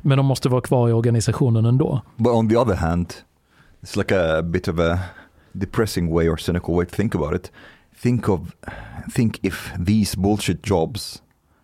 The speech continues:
Speaker 2: maybe are needed because these people are so incompetent that there's nothing for them to do otherwise.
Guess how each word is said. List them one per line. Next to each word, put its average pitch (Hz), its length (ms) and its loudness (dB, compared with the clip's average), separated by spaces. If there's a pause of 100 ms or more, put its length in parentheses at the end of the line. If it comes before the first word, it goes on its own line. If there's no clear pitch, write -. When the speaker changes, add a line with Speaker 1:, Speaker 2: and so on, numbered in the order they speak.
(160)
Speaker 2:
maybe 113 480 2
are 90 100 4
needed 92 380 2
because 80 380 -2
these 92 220 -2
people 80 260 -4
are 78 80 0
so 87 240 -2
incompetent - 840 -2 (120)
that 92 140 0
there's 92 260 0
nothing 90 320 -2
for 90 120 -2
them 87 180 -2
to - 120 -10
do 107 280 0
otherwise. 92 720 -4